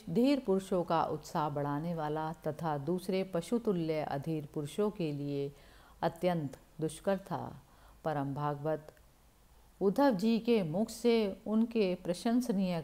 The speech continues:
कर्म और इस प्रकार अंतर्ध्यान होने का समाचार पाकर तथा यह जानकर कि भगवान ने परम धाम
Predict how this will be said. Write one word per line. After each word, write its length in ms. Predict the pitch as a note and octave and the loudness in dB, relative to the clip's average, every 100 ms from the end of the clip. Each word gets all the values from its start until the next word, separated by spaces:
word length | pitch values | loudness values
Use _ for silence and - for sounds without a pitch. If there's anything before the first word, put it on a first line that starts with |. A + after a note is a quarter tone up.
| - | 0
कर्म 340 | D#3 D3+ D3+ D3 | 0 0 -6 -4
और 200 | D3+ C#3+ | -2 -2
इस 180 | - - | -4 -6
प्रकार 400 | - D3+ C#3+ C#3+ | -6 -4 -2 -2
अंतर्ध्यान 840 | - D3+ D3 D3 C3+ D3 C3+ C#3+ C#3 | -4 -6 -4 -4 -4 -6 -6 -8 -6
होने 260 | F#3 G#3+ G#3 | -2 0 0
का 160 | G3 F3+ | 0 -2
समाचार 680 | F3 E3 D#3+ - D#3+ D3+ - | -2 -4 -6 -4 -2 -2 -2
पाकर 460 | D3+ E3+ F#3+ F3+ F3+ - - - - - | 0 0 0 -2 -2 -12 -20 -20 -8 0
तथा 220 | A3+ C#4 | 4 6
यह 260 | C4+ B3 B3+ | 6 6 4
जानकर 560 | F#3+ G3+ A3+ B3 G#3+ G3+ | 4 4 4 2 2 0
कि 200 | - F3+ | -2 -2
भगवान 520 | E3+ D3 E3 F#3 F3+ | -2 -2 0 0 -2
ने 140 | F3 | -4
परम 420 | E3+ E3 E3 D#3+ | -2 -2 -2 -2
धाम 320 | D#3 D#3 D3 | -2 -2 -4